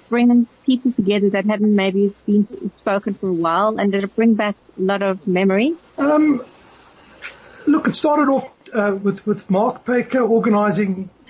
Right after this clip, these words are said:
Speaker 2: little get-togethers in, at Melrose Arch, never more than three of us, first myself, Mark, and by the way, Mark was a leading player as well, but played mainly for Harlequins in Pretoria, and then later on when he moved to Johannesburg, he played for T A C as well.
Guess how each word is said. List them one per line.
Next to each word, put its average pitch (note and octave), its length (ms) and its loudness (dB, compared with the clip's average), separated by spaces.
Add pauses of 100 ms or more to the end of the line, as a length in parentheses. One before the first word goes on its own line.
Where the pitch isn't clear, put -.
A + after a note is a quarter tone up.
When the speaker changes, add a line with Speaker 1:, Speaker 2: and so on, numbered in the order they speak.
(200)
Speaker 2:
little A3+ 300 -6
get-togethers G#3 800 0
in, F#3+ 240 -2
at F3 120 -10
Melrose G#3 440 2
Arch, G#3 480 -4
never G#3 260 0
more G#3+ 240 4
than G3+ 140 0
three A3 240 0
of G#3 100 2
us, A3 180 0
first - 380 -4
myself, G#3 560 -2 (100)
Mark, G3+ 520 -2
and E3 240 0 (280)
by B3 100 0
the B3+ 40 4
way, A3 120 4
Mark A3 360 2
was G#3 200 -2
a G#3+ 100 -6
leading G#3+ 340 2
player G3+ 300 2
as E3+ 100 0
well, G#3+ 280 2
but F3+ 180 -2 (560)
played G3 480 -2
mainly G3+ 320 4
for - 140 -4
Harlequins G3+ 480 0
in F#3 120 -2
Pretoria, G#3 720 0
and F3 160 2
then F#3+ 400 2
later F#3+ 300 0
on F#3 80 2
when F#3 100 2
he F3+ 80 4
moved F3+ 240 2
to F3 60 -2
Johannesburg, E3+ 560 2
he E3+ 100 2
played F3 300 -2
for - 100 -6
T F#3+ 200 0
A F3 100 2
C F#3 220 0
as E3 120 4
well. E3 300 2